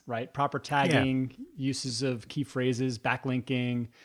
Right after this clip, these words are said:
Speaker 1: filling in the titles and descriptions and captions on your images. I think that, that all can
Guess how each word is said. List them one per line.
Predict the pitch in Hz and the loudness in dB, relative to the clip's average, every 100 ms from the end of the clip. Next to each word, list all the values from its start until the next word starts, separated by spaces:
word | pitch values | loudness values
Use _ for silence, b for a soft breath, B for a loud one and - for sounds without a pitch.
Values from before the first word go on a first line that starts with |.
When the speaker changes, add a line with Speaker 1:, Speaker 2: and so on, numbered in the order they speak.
| b - | b 0
Speaker 1:
filling | 156 151 | 4 6
in | 139 | 6
the | 139 | 2
titles | 123 135 135 | 2 2 2
and | 127 | -2
descriptions | 127 - 127 - 131 120 | -4 -4 -6 -4 -6 -6
and | 120 | -8
captions | - 127 - 135 123 | -6 -6 -4 -4 -2
on | 127 | -4
your | 120 | -4
images. | 120 127 117 123 120 120 - | -4 -4 -4 -4 -4 -4 -4
I | 147 | -6
think | 165 160 | -4 -2
that, | 151 143 - | 0 0 -2
that | 135 | 2
all | 143 151 | 6 6
can | 143 - 156 143 135 | 4 0 0 2 2